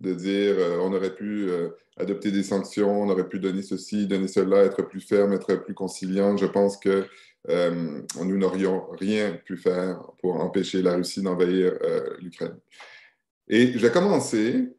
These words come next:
peut-être de manière un peu polémique, par, euh, tordre le cou à une idée, euh, qui est encore malheureusement trop répandue, je crois, dans, euh, les milieux, y compris, euh, universitaires,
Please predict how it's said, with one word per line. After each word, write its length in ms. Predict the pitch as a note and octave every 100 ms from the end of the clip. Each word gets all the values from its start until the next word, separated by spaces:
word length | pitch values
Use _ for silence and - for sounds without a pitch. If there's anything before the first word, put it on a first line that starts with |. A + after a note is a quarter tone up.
| _
peut-être 240 | - D#3+ E3+
de 40 |
manière 220 | C#3 B2
un 80 | A#2+
peu 160 | C3+ B2
polémique, 500 | A#2 G#2+ G#2 C3+ -
par, 300 | A2 A2+ G#2+
euh, 220 | G2+ G2
tordre 440 | - C#3 C#3+ A#2+
le 140 | G#2+ G#2
cou 420 | - C#3 C#3+ B2+
à 140 | G2+
une 140 | G2+ G#2
idée, 560 | G2 A2 A2+ A#2+ A#2 -
euh, 260 | F#2 F2 F2+ F2 F#2 _ _ _ _
qui 120 | -
est 140 | G#2 -
encore 300 | A2+ D3+ D3+
malheureusement 560 | C3+ A#2+ A2 A#2+ B2+
trop 240 | B2+ D3 D3+
répandue, 760 | B2+ B2 A2+ G2+ G#2+ A2 F3+ F2+
je 100 | G#2
crois, 560 | - G#2 G#2 B2 -
dans, 380 | G2+ G2 G2 F#2+
euh, 340 | F#2 F#2+ F2+ F#2
les 180 | F#2 G2
milieux, 320 | F#2+ G2+ G#2+
y 40 |
compris, 520 | - G#2+ - A2 A2
euh, 240 | F#2+ F#2 F#2
universitaires, 800 | F#2+ F#2 F#2 - G2 G2 B2+